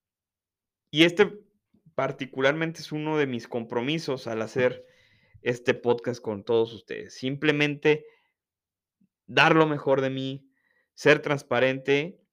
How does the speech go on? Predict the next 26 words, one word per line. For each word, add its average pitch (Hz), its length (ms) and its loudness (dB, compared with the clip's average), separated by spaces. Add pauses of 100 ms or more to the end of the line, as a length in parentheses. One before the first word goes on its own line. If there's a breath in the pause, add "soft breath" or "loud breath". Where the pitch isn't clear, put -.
(720)
y, 120 140 -10
como 117 300 0
dice 131 240 -2
una 147 200 -2
de 135 100 0
las 117 160 -4
publicaciones 117 640 -6
que 110 160 -6
ya 120 220 -4
podrás 117 420 -4
encontrar 113 460 -6
en 117 80 -8
nuestro 107 280 -10
Instagram, 127 480 -6 (760)
aquí 123 300 -2
nadie 175 200 6
es 175 120 2
un 170 200 -4
gurú, 165 480 4
aquí 135 300 -10
nadie 143 440 0
es 147 100 -6
mejor 135 420 -2
que 135 120 -4
nadie, 131 380 0
simplemente 135 920 -2